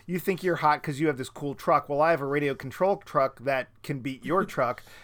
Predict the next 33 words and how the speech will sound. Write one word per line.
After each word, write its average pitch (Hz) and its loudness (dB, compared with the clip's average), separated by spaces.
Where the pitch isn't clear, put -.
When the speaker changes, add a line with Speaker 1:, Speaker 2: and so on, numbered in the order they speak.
Speaker 1:
And 180 -4
you 202 -2
can 220 -6
tell 269 2
that 196 -6
these 185 -2
guys 151 4
have 135 -2
been 131 -2
fighting 156 2
with 143 -2
each 143 -6
other 131 -4
since 139 -8
they 135 -2
were 123 -4
Speaker 2:
Yeah, 147 -6
Speaker 1:
born. - -2
Speaker 2:
it's 196 -4
very 190 4
believable 131 -6
that 139 -10
they're 147 -6
those 139 -10
two 202 -8
brothers 143 -4
who 131 -8
never 143 -4
grew 143 -4
out 127 0
of 113 -10
sibling 131 -6
rivalry. 110 -10